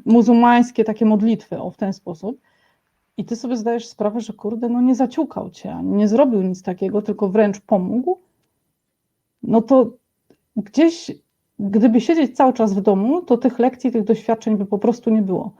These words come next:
I chyba dlatego warto, żeby otworzyć trochę głowę na nowe i wybić się z tego, co nam,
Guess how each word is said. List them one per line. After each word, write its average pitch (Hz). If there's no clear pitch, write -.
I -
chyba 247
dlatego 233
warto, 214
żeby 185
otworzyć 262
trochę 220
głowę 202
na 196
nowe 190
i 202
wybić 262
się 233
z 220
tego, 226
co 220
nam, 202